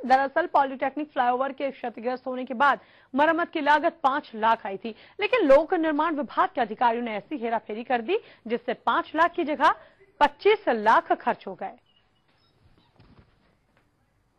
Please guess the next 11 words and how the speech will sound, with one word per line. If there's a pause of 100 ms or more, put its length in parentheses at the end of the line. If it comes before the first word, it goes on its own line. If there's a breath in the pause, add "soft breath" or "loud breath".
(1600)
तो
लोक
निर्माण
विभाग
के
अधिकारियों
का
कारनामा
सामने
आया
है।